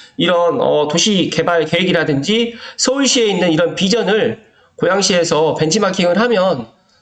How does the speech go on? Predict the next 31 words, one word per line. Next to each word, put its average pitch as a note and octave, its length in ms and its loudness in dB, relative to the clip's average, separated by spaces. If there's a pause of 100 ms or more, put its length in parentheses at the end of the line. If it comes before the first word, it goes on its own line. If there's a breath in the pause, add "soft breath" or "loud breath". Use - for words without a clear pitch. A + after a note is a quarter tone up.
더 D3 140 0
좋지 F#3 300 0
않을까, C#3 720 -2
어, - 260 -4
그런 D#3 180 0
생각을 E3 260 0
가져봤습니다. C3+ 840 -2 (420 soft breath)
관련해가지고, A3 1000 0
어, C#3+ 520 0 (120)
신문 B3 280 0
기사를 F3 480 0
토대로 F#3 500 -2
또 E3 80 0
한번 E3+ 220 0
이야기 D#3+ 160 2
드려볼 D#3 260 0
텐데, D#3+ 500 -2 (800 loud breath)
어, - 440 -6
매일경제의 G3+ 1000 0
연구 F#3+ 460 0
기자님의 D#3+ 580 0
"오세훈의 G#3+ 640 2
용산 F#3+ 340 0
선언, G3 400 0
첨단 A#3 480 0
기업 F3 220 0
몰리는 D#3+ 320 2
세계 G#3 240 0
오 E3 140 0
대 F3 100 0
도시로." C3+ 420 -2